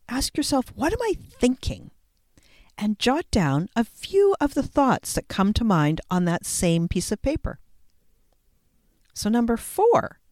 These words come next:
if you're feeling great, maybe you're inspired or alive or purposeful,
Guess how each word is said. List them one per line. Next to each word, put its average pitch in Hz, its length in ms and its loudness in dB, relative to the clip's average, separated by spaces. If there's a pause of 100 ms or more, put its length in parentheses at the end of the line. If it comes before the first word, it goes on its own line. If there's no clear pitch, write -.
(800)
if - 200 -4
you're 269 80 0
feeling 320 500 0
great, - 480 -2 (260)
maybe 175 260 -2
you're 127 180 -2
inspired 170 720 4
or 117 80 0
alive 151 680 4
or 113 120 0
purposeful, 202 920 4